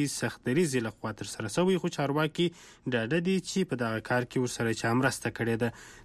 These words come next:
د اسلامي دولت ډلې یا داعش په تونس کې د دې برید پړه په غاړه اخیستې ده او زیاته کړې ده چې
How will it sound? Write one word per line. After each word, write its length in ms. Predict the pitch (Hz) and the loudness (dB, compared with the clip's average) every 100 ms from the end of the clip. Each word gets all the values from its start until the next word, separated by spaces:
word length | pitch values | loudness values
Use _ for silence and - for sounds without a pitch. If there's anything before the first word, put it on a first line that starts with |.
| - | -4
د 160 | 110 | -2
اسلامي 340 | 107 - 107 113 | -2 0 0 2
دولت 320 | 113 113 123 117 | 2 2 2 2
ډلې 240 | 135 147 156 | 2 4 4
یا 100 | 147 131 | 2 0
داعش 260 | 131 143 - | 0 0 0
په 160 | 147 143 139 | 0 0 2
تونس 260 | 139 147 | 0 0
کې 100 | - 135 | 0 0
د 20 | 131 | 2
دې 100 | 139 131 | 0 2
برید 200 | 143 - | -2 0
پړه 120 | 143 127 - | 0 0 0
په 100 | 117 | -2
غاړه 180 | 117 113 110 | 0 0 0
اخیستې 320 | 160 147 160 151 | -2 2 2 4
ده 40 | 156 - - - | 0 -4 -8 0
او 60 | 139 143 | 2 2
زیاته 200 | 139 143 | 0 0
کړې 180 | 165 156 156 | 2 2 2
ده 60 | 156 | 0
چې 80 | - | -2